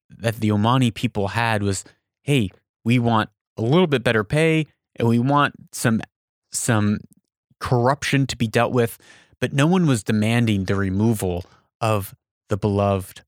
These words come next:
leader, His Majesty Sultan Qaboos. And I think that is exemplary. I think that really shows that the way that he had led even up to that point was one that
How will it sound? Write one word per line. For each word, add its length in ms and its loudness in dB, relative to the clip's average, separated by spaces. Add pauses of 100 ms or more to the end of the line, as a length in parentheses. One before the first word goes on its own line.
(160)
leader, 500 0
His 200 -6
Majesty 400 -4
Sultan 340 -6
Qaboos. 400 -2
And 80 -4
I 40 0
think 260 -6
that 180 0
is 200 -2
exemplary. 840 -2 (320)
I 60 -6
think 220 -4
that 260 -2 (140)
really 260 0
shows 520 0
that 160 -4
the 80 -2
way 260 0
that 220 -6
he 320 0 (500)
had 140 -4
led 580 0
even 240 -4
up 120 -4
to 100 -14
that 220 -4
point 460 -2 (400)
was 220 -2
one 480 0
that 360 -4